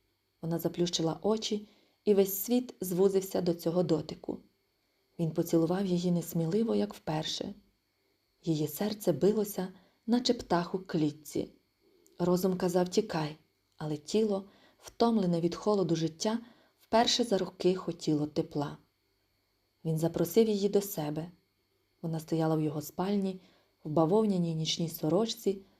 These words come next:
соромлячись свого тіла від важкої праці і віку.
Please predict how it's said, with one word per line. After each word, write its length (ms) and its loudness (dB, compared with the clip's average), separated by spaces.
соромлячись 840 0
свого 300 0
тіла 460 0
від 100 -6
важкої 460 0
праці 420 -4
і 180 0
віку. 400 -4